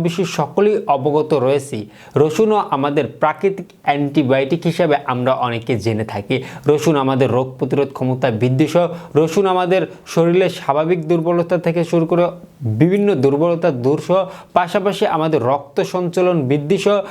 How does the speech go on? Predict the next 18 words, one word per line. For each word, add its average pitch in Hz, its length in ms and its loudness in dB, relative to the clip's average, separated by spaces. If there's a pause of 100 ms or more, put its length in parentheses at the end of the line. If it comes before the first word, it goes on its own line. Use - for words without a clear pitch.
(240)
আমাদের 214 260 2 (100)
শরীরকে 196 400 2 (180)
চাঙ্গা 185 440 0
করতে 151 280 -2 (320)
এবং 185 120 4 (220)
দিনের 202 360 4
কাজে 180 180 2 (140)
অনেকেরই 143 460 -2
মন 151 140 2 (120)
বসে 180 280 0
না, 175 80 2 (380)
ক্লান্ত 160 340 2 (120)
বোধ 156 140 2 (100)
মনে 165 180 2
হয়, 175 140 2 (320)
সেই 151 220 2
ভাবটা 131 300 0 (120)
দূর 143 120 4